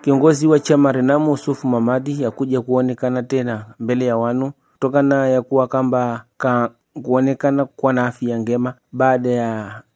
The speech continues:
tofauti ya ukomu na afya ya patire akifika kulaziwa hospitali mojiwepo Africa do Sul. Wanu wa mwingilila Usufu Mamadi watumilanga usozi wa kuwa kamba iye koka inti za panja kwa kutafiti mambo wa kazi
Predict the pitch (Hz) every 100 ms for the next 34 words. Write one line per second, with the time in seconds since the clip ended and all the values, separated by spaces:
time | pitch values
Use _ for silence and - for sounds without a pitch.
0 | - 120 139 135 123 120 117 107 95 113
1 | - 135 131 120 120 123 - 123 113 113
2 | 117 117 131 127 127 _ _ _ 117 120
3 | - 131 127 123 117 120 123 127 131 131
4 | - 120 127 123 117 117 113 123 120 117
5 | 117 117 - 113 110 - 101 95 - _
6 | - 120 135 147 151 113 131 127 127 131
7 | 131 139 135 127 - 117 - 135 123 117
8 | 117 127 131 143 _ _ _ - 117 117
9 | 139 135 131 127 131 - 139 131 120 117
10 | 117 123 117 117 117 123 - _ 277 120
11 | 131 139 143 _ _ - 117 113 117 123
12 | 120 113 110 113 113 123 120 _ _ _
13 | 117 110 107 127 - 139 147 143 135 123
14 | 123 135 131 123 117 117 120 123 143